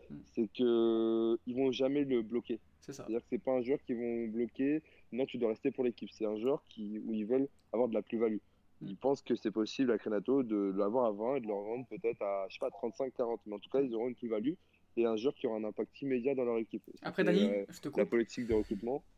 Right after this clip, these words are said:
Speaker 1: Euh,
Speaker 2: Dis-moi.
Speaker 1: imaginons, il te fait une grosse saison là, bim. Ok.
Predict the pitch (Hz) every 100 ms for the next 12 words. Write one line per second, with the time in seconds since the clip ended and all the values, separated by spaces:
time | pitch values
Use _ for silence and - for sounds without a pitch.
0 | - - 156 156 160 170 185 214 202 180
1 | 170 170 170 165 131 110 156 139 - -
2 | - 160 151